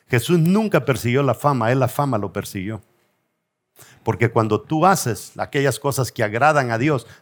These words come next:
Dios no se va a quedar con una bendición que Él no te la va a soltar a ti. Quiero que lea ahí el verso trece. "Pero cuando venga el Espíritu de verdad,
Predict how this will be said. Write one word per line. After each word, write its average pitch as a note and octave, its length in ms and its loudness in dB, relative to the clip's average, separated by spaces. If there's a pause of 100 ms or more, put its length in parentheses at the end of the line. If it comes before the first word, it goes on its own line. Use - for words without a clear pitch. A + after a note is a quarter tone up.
Dios D3 420 2
no B2+ 160 0
se B2 140 0
va A#2 80 4
a A2+ 60 -4
quedar A2+ 360 0 (920)
con G#2+ 180 2
una A#2+ 180 2
bendición G2+ 600 -2
que G#2 100 -4
Él G2+ 80 -4
no G#2 100 -6
te G2+ 120 -2
la G2 80 2
va G2 100 2
a - 20 -4
soltar F2 400 -4
a E2+ 120 -8
ti. E2+ 160 -16 (560)
Quiero A3+ 240 2
que E3+ 100 -2
lea E3 500 2
ahí D3 460 -2 (140)
el A#2 320 2
verso C3 340 -2
trece. G2+ 440 -4 (320)
"Pero F#3+ 280 4
cuando E3 400 4
venga D#4 360 4
el B3 100 4
Espíritu A3+ 720 -2
de D#3+ 140 2
verdad, A#2 720 2